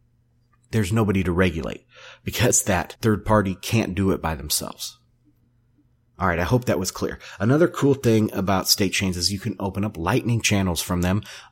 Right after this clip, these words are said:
unlimited amount of lightning channels. So this is similar to a, um, channel factory or a similar outcome to a channel factory. So what a channel factory is, is you, um, get together with a group of people, say twenty people,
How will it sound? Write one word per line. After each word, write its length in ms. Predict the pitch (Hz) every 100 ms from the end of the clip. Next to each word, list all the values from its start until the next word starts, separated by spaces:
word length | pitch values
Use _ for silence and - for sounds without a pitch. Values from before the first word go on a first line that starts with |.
| -
unlimited 640 | 143 143 147 170 - 113
amount 320 | 87 87 82
of 140 | 90 82
lightning 280 | 80 78 76
channels. 580 | - 64 - - - - _ - - -
So 160 | -
this 200 | 127 135
is 160 | 139 -
similar 440 | - 135 143 135
to 420 | 123 - 110 110 -
a, 380 | 95 95 95 90 - - - -
um, 440 | 85 85 90 80 - _ _ _
channel 360 | - 107 107 104
factory 560 | - 110 117 - 73 78
or 100 | 90
a 60 |
similar 500 | - - 107 104 98
outcome 440 | 95 107 - 98 87
to 160 | 92
a 40 | 85
channel 280 | - 85 78
factory. 440 | 85 78 - 57
So 180 | - 90
what 300 | 85 98 -
a 40 |
channel 300 | 92 - 139
factory 480 | 123 110 110 92 87
is, 200 | 87 87 - - -
is 320 | 104 98 87 - -
you, 420 | 92 107 110 -
um, 300 | 90 92 80 - -
get 180 | 120 123
together 300 | 104 117 110
with 160 | 98
a 40 | 95
group 260 | 95 101
of 100 | -
people, 600 | - - - 64 113 - _ _ - -
say 240 | - 98
twenty 380 | 92 - 110 104
people, 500 | 90 90 - 78 73